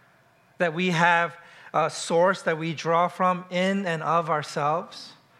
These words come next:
but it comes from God. He thought it up.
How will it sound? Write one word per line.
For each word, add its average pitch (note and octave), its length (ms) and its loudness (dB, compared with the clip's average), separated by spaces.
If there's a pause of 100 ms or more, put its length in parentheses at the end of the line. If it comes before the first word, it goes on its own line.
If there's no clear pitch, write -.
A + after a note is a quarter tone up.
(420)
but F3+ 140 2
it F3 140 -2
comes G3 680 2 (160)
from F3+ 560 0
God. C3+ 400 0
He A3 420 2
thought F3+ 480 2
it E3+ 280 0
up. - 520 -2